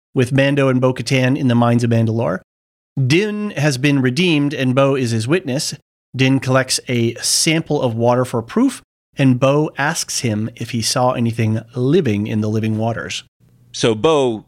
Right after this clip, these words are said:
Speaker 2: clearly thinks that she's hallucinating.
Speaker 1: Okay.
Speaker 2: Because there's no way there could possibly be a living mythosaur down there.
Speaker 1: Right, and then that just sort of shrugged them off and ignored them.
Speaker 2: I do think it's sort of almost like a,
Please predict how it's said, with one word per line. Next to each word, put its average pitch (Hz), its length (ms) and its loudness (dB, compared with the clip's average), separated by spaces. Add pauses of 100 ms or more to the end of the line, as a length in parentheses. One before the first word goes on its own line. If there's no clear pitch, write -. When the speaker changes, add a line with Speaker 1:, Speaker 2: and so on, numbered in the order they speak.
Speaker 2:
clearly 104 400 0
thinks 95 320 -4
that 92 120 -4
she's 90 200 -4
hallucinating. 87 720 -6 (220)
Speaker 1:
Okay. 123 420 -2
Speaker 2:
Because 98 320 -2
there's 98 180 -2
no 151 240 4
way 107 540 -4 (300)
there 104 120 0
could 90 140 -8
possibly 107 460 -2
be 98 120 -2
a 95 80 0
living 98 340 0
mythosaur 90 480 -4
down 87 220 -6
there. 87 280 -6 (340)
Speaker 1:
Right, 135 200 0
and 147 120 0
then 156 160 2
that 151 100 2
just 139 200 -2
sort 160 120 0
of 131 100 0
shrugged 143 300 0
them 117 160 2
off 127 220 2
and 110 100 -2
ignored 110 320 -4
them. 95 240 -10 (580)
Speaker 2:
I 156 120 0
do 269 120 0
think 226 400 -2
it's 156 220 -2
sort 143 300 2
of 127 120 2
almost 127 460 0
like 98 480 -4 (1080)
a, 98 720 0